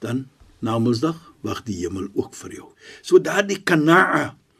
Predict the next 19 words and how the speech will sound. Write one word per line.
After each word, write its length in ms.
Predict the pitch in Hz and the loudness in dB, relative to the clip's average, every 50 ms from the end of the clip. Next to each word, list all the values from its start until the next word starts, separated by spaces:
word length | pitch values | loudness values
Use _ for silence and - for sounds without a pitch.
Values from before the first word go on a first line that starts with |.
| - _ _ _ 151 | -20 _ _ _ 4
laysa 280 | 180 226 202 202 208 | 4 4 6 4 4
al-qana'u 520 | 202 190 196 180 165 175 175 180 185 175 175 | 4 4 4 2 2 2 2 0 -2 -2 -2
an 80 | 151 127 | -4 -4
kath-, 240 | - - - - - _ _ _ _ _ - - - - | -4 -6 -6 -6 -10 _ _ _ _ _ -8 -6 -2 0
onthou 240 | 170 175 214 226 214 | 4 6 8 8 8
ons 80 | 196 | 6
het 100 | 190 - 165 | 4 2 -2
gepraat 360 | 170 - - 175 180 185 151 | -4 -4 -2 0 0 0 0
van 140 | 185 175 151 | 0 0 0
die 80 | 147 - | -2 -2
kana'a 400 | - 151 127 139 160 180 180 165 | 0 2 2 2 2 2 0 -4
is 100 | - - | -4 -4
nie 80 | 208 | -2
om 260 | 196 151 120 123 - - | -2 -2 -2 -4 -6 -6
klomp 180 | - 175 165 147 | -4 -4 -2 -2
geld 320 | - - 160 151 151 131 | -2 -2 0 0 -2 -2
te 220 | 143 135 - - 123 | -2 -4 -4 -4 -6
hê 200 | 107 98 101 110 | -6 -8 -10 -12
nie. 120 | 113 117 | -16 -16